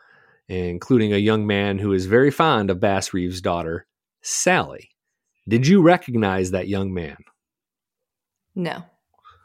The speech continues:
Speaker 2: I wish I had a picture of him.
Speaker 1: The character's name is Arthur Mayberry. The actor is Lonnie Chavis. And if you watched This Is Us,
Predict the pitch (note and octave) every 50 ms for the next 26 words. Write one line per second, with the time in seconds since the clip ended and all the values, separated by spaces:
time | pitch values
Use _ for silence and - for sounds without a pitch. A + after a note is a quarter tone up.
0 | _ _ - - - - - - - - - - - _ _ - - F3 F3+ F#3
1 | - G3 F#3 F3 - - _ - D3 - - - - - - - - G3 F#3+ _
2 | _ _ _ _ _ - G2 F#2+ F2+ - - F#3 G#3 A#3 A3+ F#3 - - C3+ A#2+
3 | G#2+ A2+ A2 G#2 G2 F#2+ F#2 F2+ G#2 - G2 G2 - - - - C3 D3+ D#3 D3
4 | - C#3+ B2 A2+ A2+ A#2 A#2 A#2 G2+ F2 E2+ C#2+ - - - - - - _ _
5 | _ _ _ _ _ _ _ _ _ - G#2 A2 G#2 A#2 C#3+ E3+ G#3 G#3+ - -
6 | - A2+ G2+ G2+ A2 A2+ - - G#2 G2+ G2+ G#2 A2 A#2+ C3 D3 D3 D3 C#3 B2
7 | - - F3 E3+ C3 D#2+ - - - - - - - - _ _ _ _ _ _
8 | _ _ - G2 G2+ G2 - B2+ A#2+ B2 C3 D#3+ D#3+ D3 D#3 D#3+ - - - A#2+
9 | A#2+ D#3 F3 E3 - - B2+ A#2+ D3+ G3+ G3+ C3 A#2 C3 - - - -